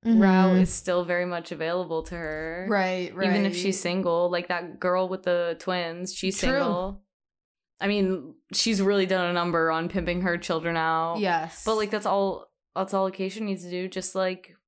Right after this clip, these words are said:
Speaker 2: go a little harder.
Speaker 1: Exactly.
Speaker 2: <laughs> Go, go a little harder with that abuse of Rosie.
Speaker 1: Yeah,
Speaker 2: <laughs>
Speaker 1: come on.
Speaker 2: Go a little harder with that child neglect.
Speaker 1: Yeah.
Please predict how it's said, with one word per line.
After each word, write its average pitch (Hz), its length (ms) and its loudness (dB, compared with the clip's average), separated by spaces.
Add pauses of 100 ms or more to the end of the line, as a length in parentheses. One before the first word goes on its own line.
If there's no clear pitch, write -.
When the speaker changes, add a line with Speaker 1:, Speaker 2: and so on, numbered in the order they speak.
(640)
Speaker 2:
go 185 140 2
a 190 40 4
little 180 220 2
harder. 180 720 0
Speaker 1:
Exactly. 185 1120 -4
Speaker 2:
<laughs> - 80 -20
Go, 277 140 0
go 466 400 0 (140)
a - 40 4
little 202 220 2
harder 180 380 0
with 180 140 0
that 175 140 2
abuse 180 400 0
of 175 80 0
Rosie. 160 640 0
Speaker 1:
Yeah, 208 360 4
Speaker 2:
<laughs> 494 40 0
Speaker 1:
come 381 200 0
on. 175 420 -2
Speaker 2:
Go 466 160 2
a 415 80 4
little 302 220 2
harder 208 360 0
with 202 160 0
that 190 180 -2
child 185 380 0
neglect. 180 640 0
Speaker 1:
Yeah. 196 600 -2